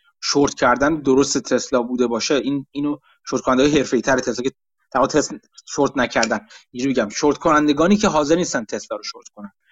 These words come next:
می‌گن که باید زمانی باشه که بشه شخصیت ماسک رو زیر سوال برد، یعنی فراد این آدم رو از توش در آورد بیرون،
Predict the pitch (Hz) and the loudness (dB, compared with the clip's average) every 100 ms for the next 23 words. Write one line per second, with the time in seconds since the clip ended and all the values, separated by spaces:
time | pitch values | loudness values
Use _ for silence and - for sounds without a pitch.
0 | _ _ _ 117 113 104 - _ _ _ | _ _ _ -4 -2 -2 -4 _ _ _
1 | 143 160 185 175 151 160 202 208 202 214 | 0 2 2 2 2 4 6 6 4 2
2 | 214 208 _ 143 180 180 202 202 156 - | 2 0 _ 2 4 4 0 0 0 0
3 | 165 190 170 175 - 180 165 170 151 131 | 0 2 2 2 2 2 4 2 2 2
4 | 127 101 104 - 113 139 - _ - - | 2 -2 -8 -6 -2 -2 -2 _ -12 -4
5 | 143 147 170 175 160 131 139 135 113 104 | 2 4 4 2 2 0 2 2 0 -2
6 | - 101 - 110 107 104 104 - 95 98 | -4 -10 -2 0 0 -2 -4 -8 -14 -16